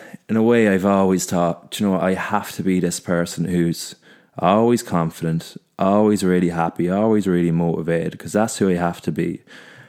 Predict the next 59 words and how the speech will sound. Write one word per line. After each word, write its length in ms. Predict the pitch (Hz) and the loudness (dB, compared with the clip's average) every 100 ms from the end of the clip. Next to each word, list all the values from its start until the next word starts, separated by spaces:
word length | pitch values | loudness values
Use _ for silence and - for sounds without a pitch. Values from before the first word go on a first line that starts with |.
| _ | _
And 180 | - 135 | -2 2
in 60 | 139 | 2
a 160 | 139 | 4
way 220 | 143 151 139 | 4 4 2
it 140 | - | 2
does, 220 | 107 92 | 2 2
because 280 | 80 90 82 | 0 -2 -2
if 120 | 92 | -4
someone's 380 | - 131 131 104 | -2 0 0 0
coming 300 | - 98 85 | -2 0 0
to 140 | 80 | -2
me, 240 | 90 85 - - _ _ | -4 -4 -4 -12 _ _
s-, 120 | - - - | -20 -18 -6
that, 420 | 113 113 - - | -2 -2 -4 -10
that 240 | 110 113 - | -2 0 2
hour 260 | 104 95 | 2 2
that 260 | 87 90 - | 2 0 -2
a 40 | - | -6
client 340 | 98 87 85 | -2 0 0
has 200 | 85 85 | -2 -2
with 80 | 87 | -2
me 140 | 85 | -2
can 120 | 82 | 0
be 60 | 85 | -2
the 100 | 78 | -2
best 300 | 80 90 - | -2 -2 -4
hour 180 | 87 82 | -2 -2
of 60 | 82 | 0
their 120 | 82 | -2
day. 280 | 80 - 78 _ - - _ _ | -2 -6 -8 _ -20 -20 _ _
And 180 | - 87 | -6 0
they're 240 | 110 117 | 2 2
coming 340 | 113 - 92 87 | 2 0 2 2
to 120 | 87 | -2
help 280 | 85 95 92 | 0 2 2
and 100 | 87 | 0
improve 300 | 85 92 90 | 0 2 2
themselves. 400 | 85 82 87 85 | 0 -2 -4 -4
So 180 | - 98 | 0 2
I 100 | 104 | 4
have 240 | 98 95 | 2 0
to 60 | - | -2
be 180 | 92 90 | -2 -2
someone 360 | - 92 87 | 0 0 2
there 200 | 85 82 | 2 0
who 80 | 82 | -2
can 140 | 82 82 | -2 -6
facilitate 680 | - - 104 101 90 87 | -6 -2 0 2 2 0
that 180 | 85 85 | 0 -2
and 120 | 87 | -4
help 260 | 85 87 82 | -4 -4 -2
them 380 | 85 85 80 - - - _ | -2 0 -2 -6 -16 -20 _
be 160 | - 92 | -2 0
the 60 | 85 | 0
person 340 | 90 85 - | 0 0 0
they 80 | 82 | 0
wanna 240 | 85 82 | 2 0
be, 220 | 78 82 | 0 -2
which, 420 | 80 90 - - | -2 -4 -6 -12